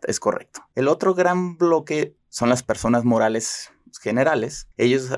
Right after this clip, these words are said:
ascienden a más de dos millones. Es, dentro del universo de contribuyentes, es el cuatro por ciento, recaudan el veintidós por ciento y en el dos mil veintitrés recaudaron alrededor de un billón de pesos, ¿no? De las personas físicas, el primer bloque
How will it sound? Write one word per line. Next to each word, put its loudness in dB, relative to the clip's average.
ascienden 0
a 0
más 2
de 0
dos 2
millones. 0
Es, 0
dentro 0
del 4
universo 2
de 2
contribuyentes, 2
es 2
el 0
cuatro 2
por 2
ciento, 2
recaudan 0
el -2
veintidós 2
por 2
ciento 0
y 0
en 6
el 2
dos 0
mil 4
veintitrés 2
recaudaron 2
alrededor 2
de 0
un 4
billón 2
de 2
pesos, -10
¿no? -2
De 0
las 0
personas 0
físicas, -6
el 2
primer 2
bloque 0